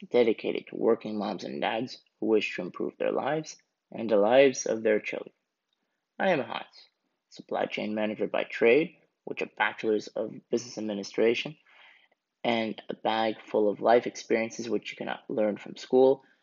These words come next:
or any extracurricular activity. Hey, welcome back.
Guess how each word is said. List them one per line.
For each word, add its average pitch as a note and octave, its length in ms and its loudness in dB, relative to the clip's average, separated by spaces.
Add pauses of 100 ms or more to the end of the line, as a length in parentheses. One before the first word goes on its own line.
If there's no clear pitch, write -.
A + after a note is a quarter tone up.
(140)
or - 180 4
any A2 420 -2
extracurricular G#2 800 -2
activity. A2 540 2 (3750)
Hey, D#3 240 4
welcome C3 380 2
back. - 300 -10